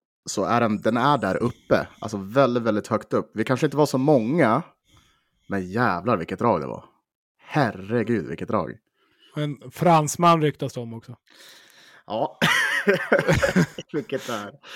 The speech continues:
Speaker 1: Ja, en fransman som, som gillar bira. Och,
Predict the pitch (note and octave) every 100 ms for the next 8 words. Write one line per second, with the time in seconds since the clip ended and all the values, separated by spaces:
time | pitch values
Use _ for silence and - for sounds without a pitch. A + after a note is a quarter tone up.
0 | - - - - - C3 B2+ A2+ B2 _
1 | - - B2 A2+ C#3+ B2+ A2 - B2 B2
2 | B2 B2+ _ - A2 G2+ G2 F#2+ G#2+ G#2
3 | G2 F#2+ G2+ F#2 G2 E2 _ - G2+ G2
4 | F#2+ F#2